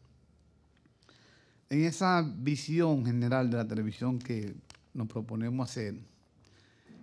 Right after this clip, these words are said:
damos la bienvenida al programa de Rafaelina, eh, conocida por la empatía que le expresan sus seguidores a través de las presentaciones de televisión.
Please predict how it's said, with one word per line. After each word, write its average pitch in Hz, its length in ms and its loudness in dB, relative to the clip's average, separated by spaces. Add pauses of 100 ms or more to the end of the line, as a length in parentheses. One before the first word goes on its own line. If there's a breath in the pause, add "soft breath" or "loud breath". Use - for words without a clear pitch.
(120)
damos 143 260 2
la 151 80 6
bienvenida 139 460 2
al 120 100 -2
programa 123 360 -2
de 123 60 0
Rafaelina, 104 640 -6 (1200 loud breath)
eh, 117 500 -2
conocida 156 800 0 (2250 loud breath)
por 123 560 0 (280)
la 120 120 -4
empatía 120 720 0
que 110 140 -6
le 110 80 -2
expresan 123 640 -6
sus 123 220 -8
seguidores 117 600 -2
a 107 120 -8
través 110 340 -2
de 123 100 0
las 110 140 -2
presentaciones 110 720 -4
de 113 80 -2
televisión. 117 680 -4